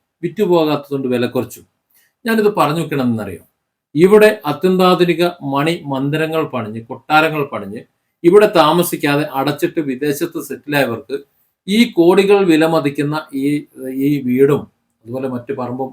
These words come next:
അതും ഇതും എല്ലാം നഷ്ടപ്പെടാൻ പോകുന്നു എന്നതാണ്. അതിനൊരു സാധ്യത കാണുന്നുണ്ട് എന്നാണ് ഇപ്പോ ഏറ്റവും വലിയ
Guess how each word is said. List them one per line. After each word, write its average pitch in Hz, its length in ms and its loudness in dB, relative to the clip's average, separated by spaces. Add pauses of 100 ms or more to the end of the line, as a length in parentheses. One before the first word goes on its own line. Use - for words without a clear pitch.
അതും 135 300 -6
ഇതും 135 320 -10
എല്ലാം 131 400 -4 (560)
നഷ്ടപ്പെടാൻ 190 1080 2
പോകുന്നു 135 600 -2
എന്നതാണ്. 107 360 -12
അതിനൊരു 131 240 -12
സാധ്യത 156 720 0
കാണുന്നുണ്ട് 120 460 -2
എന്നാണ് 107 320 -10 (220)
ഇപ്പോ 113 300 -14 (400)
ഏറ്റവും 156 320 0
വലിയ 131 360 0